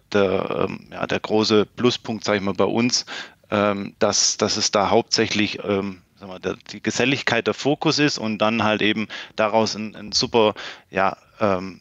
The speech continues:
Mannschafts- oder Teamspirit entsteht und wir da, ähm, ja, einfach, ähm, dadurch unsere Leistung, muss man auch sagen, ähm, eigentlich un-, un-,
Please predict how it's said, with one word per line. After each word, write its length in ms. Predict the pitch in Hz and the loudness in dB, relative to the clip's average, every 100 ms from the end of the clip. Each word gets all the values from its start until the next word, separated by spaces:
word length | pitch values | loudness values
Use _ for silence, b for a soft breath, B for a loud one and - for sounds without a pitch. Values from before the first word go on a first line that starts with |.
| - | -8
Mannschafts- 560 | 104 131 120 92 - 107 | -4 -2 -2 -4 -6 -10
oder 180 | 98 | -8
Teamspirit 640 | - 143 - - 107 113 107 | -4 -2 -2 0 2 2 -2
entsteht 500 | 101 - 107 139 - _ _ _ _ _ _ _ _ | -2 0 0 0 -8 _ _ _ _ _ _ _ _
und 220 | 113 104 | -14 -2
wir 100 | 110 | 0
da, 280 | 104 107 107 - | 4 4 2 2
ähm, 400 | 110 104 104 101 _ 104 | 0 0 -2 -12 _ -2
ja, 180 | 101 110 | 0 0
einfach, 560 | 107 98 104 - - - _ - | -2 -2 -4 -4 -12 -18 _ -16
ähm, 340 | 98 92 95 - | -16 -16 -14 -2
dadurch 320 | 101 147 131 | 0 2 0
unsere 260 | 117 104 110 | -2 -2 2
Leistung, 460 | 101 135 - 127 85 | 2 2 -2 -6 -6
muss 240 | 76 113 113 | -12 -16 -2
man 120 | 107 | 0
auch 60 | 104 | 2
sagen, 340 | 120 135 113 | 2 2 0
ähm, 260 | 104 101 90 B B B | -4 -4 -10 B B B
eigentlich 360 | - 110 107 - | -2 -2 -2 -6
un-, 600 | 92 - - 107 101 92 | -14 -20 -18 -16 -16 -18
un-, 420 | - 104 101 101 | -18 -18 -16 -18